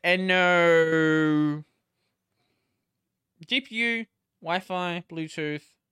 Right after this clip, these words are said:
S D card reader. But that one, that one's not as big of a deal. You can still use the internal storage. It's just, like, if you buy the, the lowest tier model,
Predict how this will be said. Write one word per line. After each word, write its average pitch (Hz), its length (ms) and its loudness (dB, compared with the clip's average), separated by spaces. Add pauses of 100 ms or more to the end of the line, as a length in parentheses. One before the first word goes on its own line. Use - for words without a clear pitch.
(1200)
S 214 160 0
D 135 100 -2
card 143 200 0
reader. 110 200 -10 (260)
But 208 80 -4
that 247 140 2
one, 226 400 0 (320)
that 320 160 0
one's 277 160 0
not 247 180 0
as 208 220 2
big 180 160 -2
of 190 80 -2
a - 20 0
deal. 165 220 4
You 175 80 2
can 180 80 -6
still 208 200 -8
use 170 220 -2
the 170 120 0
internal 160 340 -2
storage. 147 460 -4
It's 175 80 -12
just, 190 240 -2
like, 151 260 2 (640)
if 220 100 0
you 262 100 4
buy 220 320 4
the, 180 680 -2
the 151 80 0
lowest 196 400 0
tier 160 160 2
model, 131 400 -2